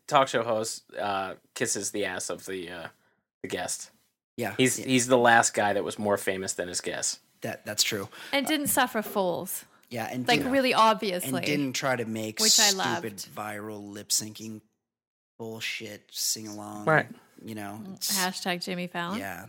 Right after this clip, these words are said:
Speaker 1: Didn't
Speaker 2: it's
Speaker 1: give a
Speaker 2: just
Speaker 1: shit about nostalgia. He
Speaker 2: Yes.
Speaker 1: just cared about doing a good show. And
Speaker 2: Yeah.
Speaker 1: if, if some guest like Lindsay Lohan wanted to take over, he's like, "All right, we're just gonna go to commercial break." And then he just talked about,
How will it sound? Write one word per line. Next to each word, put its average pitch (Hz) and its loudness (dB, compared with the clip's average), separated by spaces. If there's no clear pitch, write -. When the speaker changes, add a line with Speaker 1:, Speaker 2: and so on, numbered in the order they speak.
Speaker 1:
Didn't 151 10
Speaker 2:
it's 147 2
Speaker 1:
give 160 8
a - 8
Speaker 2:
just 147 6
Speaker 1:
shit 156 8
about 139 8
nostalgia. 117 2
He 127 -6
Speaker 2:
Yes. 117 -2
Speaker 1:
just 120 -2
cared 120 6
about 110 4
doing 107 -2
a 98 -6
good 101 -4
show. 90 0
And 104 -2
Speaker 2:
Yeah. 101 4
Speaker 1:
if, - -6
if 92 -6
some 120 8
guest 117 6
like - -2
Lindsay 113 0
Lohan 113 4
wanted 107 0
to 104 -2
take 113 4
over, 117 6
he's 107 4
like, 117 4
"All 185 10
right, 208 6
we're 143 4
just - -2
gonna 151 6
go 147 12
to 139 6
commercial 135 6
break." 123 6
And 113 0
then 113 6
he 120 0
just 104 -4
talked 101 4
about, 95 0